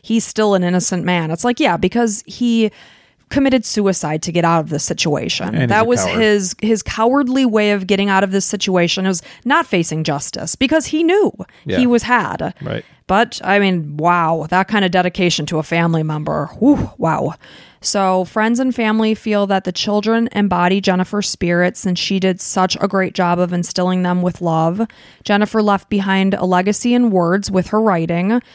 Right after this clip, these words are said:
Speaker 1: One of the things she wrote was, "Breathe, be alive, slow down, enjoy life,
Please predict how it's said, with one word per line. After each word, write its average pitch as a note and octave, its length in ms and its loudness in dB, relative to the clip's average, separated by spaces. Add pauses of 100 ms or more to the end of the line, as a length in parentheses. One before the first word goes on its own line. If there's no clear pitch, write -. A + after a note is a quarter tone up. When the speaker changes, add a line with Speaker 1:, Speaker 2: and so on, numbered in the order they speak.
(220)
Speaker 1:
One G3 160 0
of F#3+ 80 2
the G3 100 2
things F#3+ 300 0
she F#3+ 160 -2
wrote F3+ 260 2
was, F3 180 0
"Breathe, F3+ 680 0
be G#3 160 0
alive, F#3 560 0
slow G#3 340 0
down, F3 460 0
enjoy G3+ 360 2
life, F3 480 -4